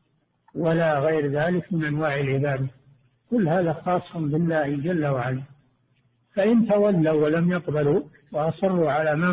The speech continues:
هم عليه فقولوا اشهدوا بأننا مسلمون،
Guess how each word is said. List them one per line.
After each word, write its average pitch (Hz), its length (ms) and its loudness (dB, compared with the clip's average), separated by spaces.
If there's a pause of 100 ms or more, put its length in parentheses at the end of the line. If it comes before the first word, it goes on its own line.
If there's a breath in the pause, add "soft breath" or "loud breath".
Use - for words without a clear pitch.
هم 165 100 2
عليه 156 340 0 (1300)
فقولوا 208 360 2
اشهدوا 196 440 0
بأننا 196 420 4
مسلمون، 139 640 0